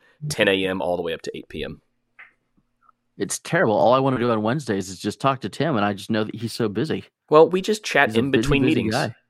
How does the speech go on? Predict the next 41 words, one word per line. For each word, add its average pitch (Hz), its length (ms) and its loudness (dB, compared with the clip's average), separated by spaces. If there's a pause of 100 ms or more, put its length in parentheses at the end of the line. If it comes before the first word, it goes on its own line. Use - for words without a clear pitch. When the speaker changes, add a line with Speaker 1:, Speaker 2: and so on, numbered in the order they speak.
(140)
Speaker 1:
Wednesdays 131 640 2
are 104 140 6
meetings 107 440 0
days. 104 240 2
Speaker 2:
Yeah. 98 60 2
Speaker 1:
That 90 40 -12
just 98 160 -6
happens 98 440 -6
to - 160 -2
be 92 180 -6
the 87 120 -2
day 87 200 0
that 85 140 -4
works - 280 -6
out 82 160 0
really 85 220 -4
well 76 200 -10
for - 160 -16
me. 78 200 -16 (220)
I - 60 -8
don't 135 60 -4
know. 110 60 4
What's 123 200 4
your 139 80 0
schedule 123 380 4
like 113 140 6
during 113 160 4
the 110 40 2
week? 107 140 2
Are - 20 0
you 95 140 -4
pretty - 280 -4
flexible 101 500 -2
when 101 80 -2
it - 80 -8
comes 95 280 -4
to 90 300 -4 (340)
in-person 98 480 2
meetings? 104 400 -4 (360)
Speaker 2:
For, - 320 -2 (680)
for, 208 340 0